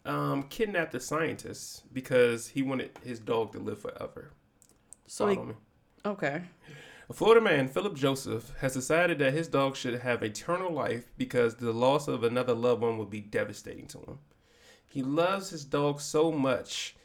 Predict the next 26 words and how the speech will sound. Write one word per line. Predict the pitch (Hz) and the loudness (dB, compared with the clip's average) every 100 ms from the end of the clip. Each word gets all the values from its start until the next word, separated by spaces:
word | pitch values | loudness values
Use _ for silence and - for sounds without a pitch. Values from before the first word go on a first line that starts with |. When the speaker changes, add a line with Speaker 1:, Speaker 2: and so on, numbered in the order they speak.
| _ _ - | _ _ 4
Speaker 1:
that, | 127 120 - - | 6 4 0 -4
um, | 127 120 113 110 107 107 - _ _ _ _ | 0 2 0 -2 -2 -4 -10 _ _ _ _
oh, | 147 117 120 | 4 4 2
he | 139 | -2
explained | 135 - 196 165 | -4 0 0 2
that | 123 | 4
all | 139 165 | 4 6
dog | 170 156 139 | 6 4 2
owners | 139 135 127 | 0 0 -2
would | 117 | -2
love | 113 131 131 | 4 4 4
to | 131 | 0
never | 120 117 120 | 0 2 2
have | 120 123 - | 2 -2 -4
to | 113 | 0
worry | 113 110 | 2 2
about | 107 107 104 | 2 2 0
losing | 113 113 107 | -4 -4 -4
their | 104 | -4
four-legged | - 104 104 101 | -2 -2 -2 -6
friends. | - 113 101 - - _ - - | -6 -6 -6 -8 -16 _ -20 -18
So, | - - 226 170 156 160 - | -6 6 8 8 4 0 -4
guess | 127 - | -2 -2
what | 143 | 0
Joseph | 156 208 - | 0 0 -6
did? | - - | -10 -12